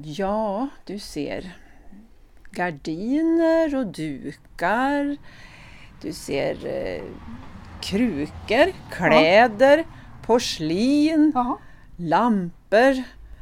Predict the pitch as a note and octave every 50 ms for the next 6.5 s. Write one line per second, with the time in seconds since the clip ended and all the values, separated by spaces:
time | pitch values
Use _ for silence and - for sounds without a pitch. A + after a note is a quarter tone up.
0 | - - - - - - - - D3 C3+ C3+ C3+ B2+ C3 C#3 B2+ A#2+ C#3 C#3 -
1 | B3 A#3 G#3 - - - - - - - _ _ _ _ _ _ _ - G#3 G#3
2 | F#3 G3+ F#3+ F3+ C4 E4 D#4+ - - - C3 C3+ - - C#4+ - B3 A3+ - B3
3 | D4 D#4 - E4 F4 D#4+ - D4 D4+ - E4 D#4 C4+ D4 D#4 E4 - - - -
4 | - G3+ F#3+ C4+ F#4+ F#4 - - - B3+ D#4 F#4 - - - - - - D4 C4+
5 | C4+ F4 F4 F4 - - F#4 F4 - - E4 E4 D#4+ D4+ D4 D4 - - E4 F4
6 | E4 F#4 F#4+ F4+ D4 - G#3 F3 F#3+ G3